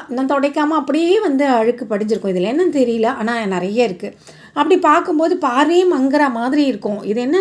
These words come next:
இது இப்படி இருக்கு அப்படின்னு பார்ப்போம். அப்புறம் தான் தெரியும் நம்ம கண்ணாடியை ஒழுங்கா துடைக்கல அப்படின்னு. இதை வந்து ஈஸியா எப்படி கிளீன் பண்றது அப்படின்னா, இந்த கண்ணாடியை அப்படியே எடுத்துட்டு போயிட்டு ஃப்ரீசர்ல வைக்கலாம். ஃப்ரிட்ஜை திறந்து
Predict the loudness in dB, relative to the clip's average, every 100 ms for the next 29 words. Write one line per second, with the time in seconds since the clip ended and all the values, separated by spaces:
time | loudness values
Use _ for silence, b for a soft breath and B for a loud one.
0 | 2 0 -2 -2 -2 4 4 4 -4 -6
1 | -10 B B B B -6 -4 -2 0 0
2 | -2 -2 -4 -6 -6 -6 -6 -6 -4 -2
3 | -2 -4 -2 -4 -4 -8 -6 -4 -4 -4
4 | -6 -8 -10 b b b _ -4 -2 -2
5 | -4 -2 0 0 0 0 -2 -4 -6 -6
6 | -6 -6 -4 -6 -8 -10 -14 b b b
7 | -8 -8 -6 -6 -6 -4 -4 -4 -2 0
8 | 0 -2 -4 0 0 -2 -8 B B B
9 | _ -2 0 0 -2 -4 -10 -16 _ _
10 | _ _ _ _ _ _ _ -14 -6 -6
11 | -6 -10 -6 -4 -2 -2 -2 -8 -8